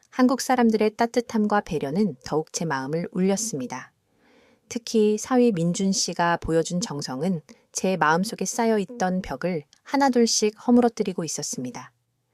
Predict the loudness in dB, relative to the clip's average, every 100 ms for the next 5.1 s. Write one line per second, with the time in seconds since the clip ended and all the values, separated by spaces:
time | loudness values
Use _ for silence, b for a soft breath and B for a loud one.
0 | _ _ _ -4 2 4 4 0 0 -2
1 | -2 -6 -4 -6 -6 -6 -6 -2 0 0
2 | -2 -6 -6 -8 -8 -6 -6 -6 _ _
3 | -4 -2 0 -2 0 0 0 2 2 0
4 | -2 -2 -2 0 0 -4 -6 -8 -10 -12